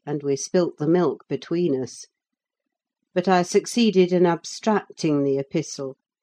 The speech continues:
and threatening serious consequences if he did not look sharp home, I remained under the wall, and perused Miss Cathy's affectionate composition. It was more simple and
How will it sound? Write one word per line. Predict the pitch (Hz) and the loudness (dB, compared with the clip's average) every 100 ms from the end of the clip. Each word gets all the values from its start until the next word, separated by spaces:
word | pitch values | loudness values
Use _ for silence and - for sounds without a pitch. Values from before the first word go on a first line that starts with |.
| _ _ _ | _ _ _
and | 160 156 | -4 -4
threatening | - 180 185 - 170 156 | -4 0 0 2 2 2
serious | 151 - 202 156 156 151 | 0 2 4 4 0 -4
consequences | - 208 196 - - 165 143 - - 160 175 | -2 2 2 0 -6 -2 -2 -4 -2 -2 0
if | 160 - | -4 -2
he | 160 | -4
did | 156 156 | -2 0
not | 170 175 - | 2 0 0
look | 160 147 - | -2 -2 -4
sharp | - 151 123 - | -6 -4 -4 -8
home, | 170 175 165 143 139 _ _ _ - | -2 2 2 2 -2 _ _ _ -6
I | 160 | -2
remained | 151 160 185 180 147 151 | 0 2 4 4 2 -2
under | 151 143 | -4 -4
the | 139 143 | -6 -4
wall, | 180 165 135 139 _ _ | -2 0 -2 -6 _ _
and | 160 156 151 _ | -6 -4 -6 _
perused | 180 170 196 170 143 - | -2 4 4 4 -2 -8
Miss | - 156 - | -6 -4 -6
Cathy's | - 185 151 160 139 135 | -10 -10 -8 -2 -2 -2
affectionate | 147 - 160 - - 135 131 - | -6 -4 -4 -4 -6 -6 -6 -8
composition. | - 135 120 131 - 151 - 123 117 107 _ _ _ _ _ _ _ _ _ _ _ _ _ _ | -6 -6 -6 -10 -8 -8 -6 -6 -6 -10 _ _ _ _ _ _ _ _ _ _ _ _ _ _
It | 185 160 190 | -4 -4 0
was | 190 180 | 0 4
more | 202 190 180 | 6 6 6
simple | 175 - 214 196 190 170 | 0 4 6 6 2 0
and | 165 | 0